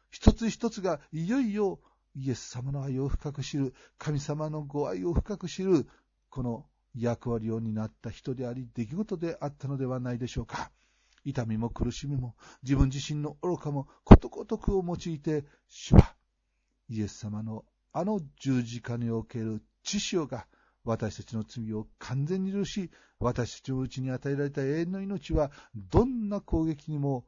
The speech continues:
私たちから奪われることなく、私たちに注がれた神様の愛は、常しえに私たちに注がれているということを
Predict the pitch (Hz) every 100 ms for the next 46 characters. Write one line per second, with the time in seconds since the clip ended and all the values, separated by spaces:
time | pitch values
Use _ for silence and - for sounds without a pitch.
0 | _ _ _ _ _ _ _ _ 117 113
1 | 101 107 - 120 104 - 120 113 104 107
2 | 104 - - 98 101 - 190 196 _ _
3 | _ _ _ _ 107 104 95 98 - 107
4 | 113 _ _ 170 120 - 104 113 104 104
5 | - 101 - - 110 98 101 95 101 -
6 | - 104 95 - _ _ _ _ - 147
7 | 226 220 - 208 202 196 208 240 214 _
8 | _ _ - 117 104 - - 110 - -
9 | 107 101 98 - 101 101 101 95 104 -
10 | 180 190